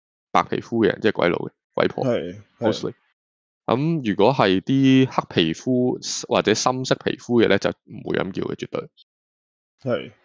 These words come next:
Speaker 1: 即係就算佢哋上咗年紀多，佢哋都唔會咁叫嘅。
Speaker 2: 係。
Speaker 1: 跟住，呃，但係有啲，如果係男性上咗年紀嘅話呢，有啲好少呢，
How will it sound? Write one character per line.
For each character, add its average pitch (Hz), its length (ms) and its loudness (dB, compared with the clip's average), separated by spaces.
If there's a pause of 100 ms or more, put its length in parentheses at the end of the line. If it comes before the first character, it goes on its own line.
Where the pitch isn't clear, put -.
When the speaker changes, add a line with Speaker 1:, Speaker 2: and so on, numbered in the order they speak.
(120)
Speaker 1:
即 147 80 4
係 - 40 0
就 107 100 4
算 107 160 2
佢 101 60 6
哋 95 40 6
上 87 140 0
咗 101 80 4
年 98 120 -2
紀 73 120 -4
多， 95 160 2
佢 85 120 -2
哋 - 100 -6 (240)
都 127 80 2
唔 107 120 -6
會 - 120 -6
咁 82 120 -6
叫 - 120 -6
嘅。 - 120 -6 (540)
Speaker 2:
係。 92 320 -8 (440)
Speaker 1:
跟 175 220 2
住， 135 120 2 (240)
呃， 87 240 4
但 135 140 4
係 123 280 4
有 127 120 4
啲， 214 280 6 (220)
如 123 160 4
果 151 120 6
係 104 680 4 (100)
男 90 460 2
性 110 220 -2
上 107 120 4
咗 127 160 4
年 113 160 -4 (120)
紀 107 280 4
嘅 123 80 6
話 78 100 6
呢， 147 80 2 (880)
有 104 280 4
啲 220 320 4 (480)
好 - 200 -14 (340)
少 98 400 2
呢， 165 140 4